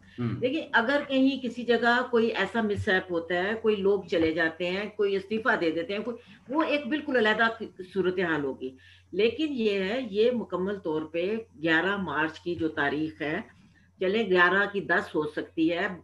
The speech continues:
Speaker 2: नौ हो सकती है, अ, या तेरह हो सकती है, बारह हो सकती है। लेकिन ये आप कहें कि, अ, फरवरी में करा लिए जाएंगे,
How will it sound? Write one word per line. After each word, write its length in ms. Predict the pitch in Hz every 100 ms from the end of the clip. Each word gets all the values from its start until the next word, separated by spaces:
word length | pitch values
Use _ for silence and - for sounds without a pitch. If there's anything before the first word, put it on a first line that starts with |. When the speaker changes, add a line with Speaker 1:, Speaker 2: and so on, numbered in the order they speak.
| 147
Speaker 2:
नौ 300 | 160 160 180
हो 180 | 214 190
सकती 380 | - 156 -
है, 260 | 170 180 202 175 - 165
अ, 280 | 165 147 143
या 140 | 165 175
तेरह 320 | 185 180 202
हो 160 | 196
सकती 300 | 160 160 -
है, 80 | 165
बारह 220 | 160 165
हो 100 | 220
सकती 300 | 196 165 156
है। 140 | 233 254 - - - _ -
लेकिन 720 | 185 254 254 - _ 254 311
ये 280 | 226 240 285
आप 360 | 180 202 202 185
कहें 300 | 190 208 233
कि, 180 | 226 226
अ, 80 | 226 _ _ 170
फरवरी 720 | 175 180 180 220 226 226 233
में 180 | 226
करा 200 | 220 185
लिए 240 | 196 208 208
जाएंगे, 720 | 196 190 196 190 196 196